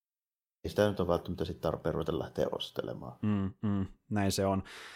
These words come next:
Speaker 2: Et just niin kaverin kanssa puhuttiinkin, että jos Game Passista löytää edes yhden pelin, mitä pelata kerran kuukaudessa, niin se on aina säästöä melkein automaattisesti.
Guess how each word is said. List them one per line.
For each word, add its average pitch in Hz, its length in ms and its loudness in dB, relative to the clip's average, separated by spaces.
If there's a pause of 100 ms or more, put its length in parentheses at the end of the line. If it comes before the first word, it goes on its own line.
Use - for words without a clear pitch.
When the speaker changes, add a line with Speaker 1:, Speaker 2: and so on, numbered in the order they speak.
(260)
Speaker 2:
Et 95 100 -2
just 95 160 -2
niin 110 100 2
kaverin 107 280 6
kanssa 104 180 2
puhuttiinkin, 98 540 2
että 98 140 0
jos 95 120 2
Game 117 180 4
Passista 113 220 2
löytää 101 260 4
edes 101 240 4
yhden 123 360 4
pelin, 98 240 4
mitä 90 140 0
pelata 95 240 0
kerran 95 260 2
kuukaudessa, 92 500 2
niin 95 60 4
se 104 100 4
on 101 100 8
aina 95 140 6
säästöä 82 360 0
melkein 85 220 0
automaattisesti. 85 480 2